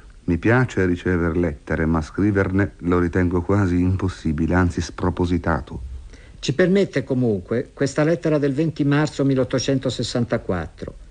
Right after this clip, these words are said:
Speaker 2: "Amico caro, mia moglie è stremata, difficilmente vivrà sino a Pasqua.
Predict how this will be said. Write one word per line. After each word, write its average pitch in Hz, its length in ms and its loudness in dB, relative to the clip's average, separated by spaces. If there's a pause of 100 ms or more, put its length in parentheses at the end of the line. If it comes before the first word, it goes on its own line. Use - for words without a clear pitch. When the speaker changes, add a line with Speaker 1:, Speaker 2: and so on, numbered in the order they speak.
(340)
Speaker 2:
"Amico 170 440 2
caro, 98 500 0
mia 127 160 2
moglie 160 240 2
è 135 40 0
stremata, 107 800 -2 (140)
difficilmente 139 800 0
vivrà 127 340 0
sino 120 240 0
a 104 60 0
Pasqua. 85 560 -6